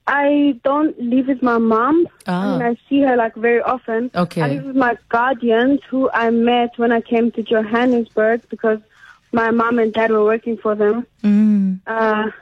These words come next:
Speaker 1: so I currently live with them, and I switch places between my mom and them.
Speaker 2: Mm.
Speaker 1: Um, yeah.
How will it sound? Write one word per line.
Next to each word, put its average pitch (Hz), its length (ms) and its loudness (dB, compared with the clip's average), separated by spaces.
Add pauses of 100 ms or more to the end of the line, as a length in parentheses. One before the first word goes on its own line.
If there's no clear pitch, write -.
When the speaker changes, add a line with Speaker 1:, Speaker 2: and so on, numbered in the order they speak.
(100)
Speaker 1:
so 254 100 2
I 240 440 0
currently 254 320 -2
live 240 200 -2
with 226 160 -2
them, 220 380 2
and 226 300 2
I 214 260 -2
switch 247 300 -4
places 220 480 -2
between 226 260 -2
my 208 100 2
mom 202 380 -2
and 214 240 0
them. 208 220 -2 (260)
Speaker 2:
Mm. 214 200 -4 (520)
Speaker 1:
Um, 214 380 0 (240)
yeah. 214 380 0